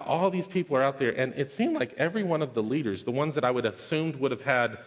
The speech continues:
a lot to put into this and would have a lot of answers, didn't wear the Do Something shirt.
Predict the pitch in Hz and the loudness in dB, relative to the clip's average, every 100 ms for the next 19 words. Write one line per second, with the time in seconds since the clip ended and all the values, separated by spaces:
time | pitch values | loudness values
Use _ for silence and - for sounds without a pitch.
0 | - - _ _ _ _ _ _ - 113 | -20 -20 _ _ _ _ _ _ -2 2
1 | 117 131 - 143 117 95 - _ - 131 | 4 2 0 -2 -2 -4 -20 _ 0 2
2 | 135 143 139 143 143 123 110 107 110 - | 0 0 0 0 0 -2 0 0 -2 0
3 | 123 117 120 120 123 139 165 151 113 147 | 0 4 2 2 -2 -2 -4 -6 -2 -2
4 | 165 147 143 117 175 - - 95 - 92 | 0 0 0 0 -2 -2 -6 -6 -6 -8